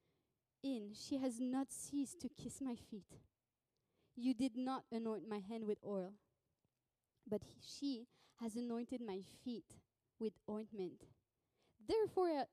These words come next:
therefore, I tell you, her sins, which are many, are forgiven, for she loved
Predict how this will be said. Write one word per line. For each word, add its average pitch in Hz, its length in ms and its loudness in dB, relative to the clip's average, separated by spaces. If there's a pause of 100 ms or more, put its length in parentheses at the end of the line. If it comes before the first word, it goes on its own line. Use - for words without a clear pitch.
(160)
therefore, 285 600 6
I 220 140 -2
tell 262 300 -2
you, 208 300 -2 (420)
her 294 140 4
sins, 208 540 -4 (200)
which 254 240 0
are 240 140 0
many, 226 500 -6 (100)
are 202 140 -8 (100)
forgiven, 196 600 -4 (440)
for 233 140 8
she - 200 -4
loved 214 440 -2